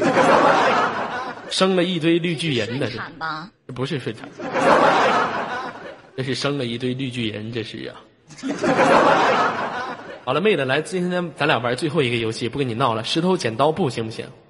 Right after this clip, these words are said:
Speaker 2: 行啊。
Speaker 1: 来测一下延迟，一。
Speaker 2: 一。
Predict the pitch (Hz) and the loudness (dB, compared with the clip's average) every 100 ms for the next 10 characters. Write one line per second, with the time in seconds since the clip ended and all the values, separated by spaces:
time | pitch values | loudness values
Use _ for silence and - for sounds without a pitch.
0 | _ _ _ _ _ _ _ _ _ - | _ _ _ _ _ _ _ _ _ -10
1 | - 202 240 233 - _ - 131 160 131 | -8 -6 -6 -6 -10 _ -4 -2 0 0
2 | 120 107 123 - 113 123 - - - - | 0 -2 -2 -2 -2 -2 -4 -20 -20 -20
3 | _ _ - 165 165 - - - _ _ | _ _ -2 -2 -2 -8 -20 -20 _ _
4 | _ _ _ _ _ _ _ _ _ _ | _ _ _ _ _ _ _ _ _ _
5 | _ 247 254 262 | _ -6 -6 -6